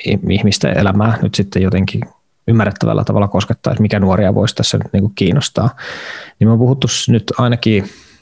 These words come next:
tota, siitä vähän niinku ruo-, ruoan suhteen rehellisyydestä, sitten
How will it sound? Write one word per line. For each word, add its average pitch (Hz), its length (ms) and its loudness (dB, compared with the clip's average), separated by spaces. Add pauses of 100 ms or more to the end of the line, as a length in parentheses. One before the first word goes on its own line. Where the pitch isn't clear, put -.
(200)
tota, 101 260 0
siitä 101 460 2 (1300)
vähän 95 80 2
niinku 95 160 2
ruo-, 101 420 2
ruoan 113 340 4
suhteen 107 360 2
rehellisyydestä, 107 920 2 (400)
sitten 95 680 -2